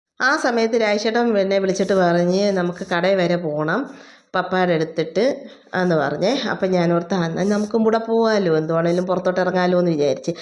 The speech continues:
അപ്പോൾ രാജേട്ടൻ വരാൻ സമയമായപ്പോഴത്തേക്കിനും ഞാൻ പിന്നെ കട്ടന് വെച്ച് കേട്ടോ. അപ്പോഴത്തേക്കിനും ആ പഞ്ചാര തീർന്നു. പിന്നെ വെച്ചാൽ പഞ്ചാര ടിന്നിൽ നിന്ന് പഞ്ചാര എല്ലാം എടുത്ത് കുടഞ്ഞിട്ട് അങ്ങനെ കാപ്പിയെല്ലാം ആക്കി കേട്ടോ. ആ സമയത്താണ് നമ്മുടെ അമ്പാടി കുട്ടനും വന്നേ. അപ്പോൾ അമ്പാടി കുട്ടനും ഞാൻ പറഞ്ഞു, "വാ നമുക്ക് പപ്പാച്ചിയുടെ കടയിൽ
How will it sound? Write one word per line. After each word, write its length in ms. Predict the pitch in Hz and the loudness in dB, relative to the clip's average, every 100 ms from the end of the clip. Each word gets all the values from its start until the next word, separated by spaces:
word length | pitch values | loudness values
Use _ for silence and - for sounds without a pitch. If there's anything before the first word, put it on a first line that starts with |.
| - - - | -12 -10 -2
അപ്പോൾ 120 | 214 | 2
രാജേട്ടൻ 380 | 202 196 202 208 | 2 0 0 0
വരാൻ 220 | 196 202 | 0 0
സമയമായപ്പോഴത്തേക്കിനും 800 | 190 190 185 175 175 175 180 190 | 0 2 2 0 -2 -2 0 0
ഞാൻ 180 | 180 175 | 2 2
പിന്നെ 140 | 185 | 2
കട്ടന് 380 | 185 180 170 185 | 0 -2 0 2
വെച്ച് 240 | 160 - | 2 0
കേട്ടോ. 200 | 160 156 | 0 0
അപ്പോഴത്തേക്കിനും 580 | 151 160 160 175 180 165 | 0 0 0 0 0 0
ആ 40 | |
പഞ്ചാര 420 | 170 185 170 175 180 | 0 0 2 2 2
തീർന്നു. 300 | 151 147 170 | 2 2 0
പിന്നെ 160 | 170 | -2
വെച്ചാൽ 160 | 170 196 | -2 0
പഞ്ചാര 320 | 185 180 175 | 0 0 0
ടിന്നിൽ 220 | 180 180 | 0 0
നിന്ന് 160 | 180 185 | 0 0
പഞ്ചാര 340 | 185 175 165 | 0 0 2
എല്ലാം 220 | 170 170 | 2 2
എടുത്ത് 220 | 165 165 175 | 2 0 0
കുടഞ്ഞിട്ട് 500 | 165 165 160 202 262 - - - - | 0 2 0 0 0 -2 -12 -10 -2
അങ്ങനെ 240 | 226 226 | 2 2
കാപ്പിയെല്ലാം 680 | 226 208 196 214 196 180 180 | 2 0 0 0 0 2 0
ആക്കി 240 | 175 175 | 0 -2
കേട്ടോ. 200 | 165 165 | -2 0
ആ 100 | 175 | -2
സമയത്താണ് 520 | 214 214 190 185 175 196 | 0 0 2 2 2 2
നമ്മുടെ 260 | 185 196 | 0 0
അമ്പാടി 320 | 190 196 202 | 0 0 0
കുട്ടനും 380 | 208 196 196 190 | 0 0 0 0
വന്നേ. 300 | 160 160 196 294 - - - | 0 0 0 0 -4 -14 -8
അപ്പോൾ 120 | 233 | 0
അമ്പാടി 300 | 240 226 220 | 2 2 2
കുട്ടനും 380 | 220 214 220 233 | 0 0 0 0
ഞാൻ 180 | 220 196 | 0 0
പറഞ്ഞു, 260 | 190 180 185 | 2 2 0
"വാ 140 | 175 | 0
നമുക്ക് 240 | 175 175 | 0 -2
പപ്പാച്ചിയുടെ 500 | 185 170 165 165 175 | -4 -4 -2 -2 -2
കടയിൽ 280 | 175 156 175 | 0 0 -2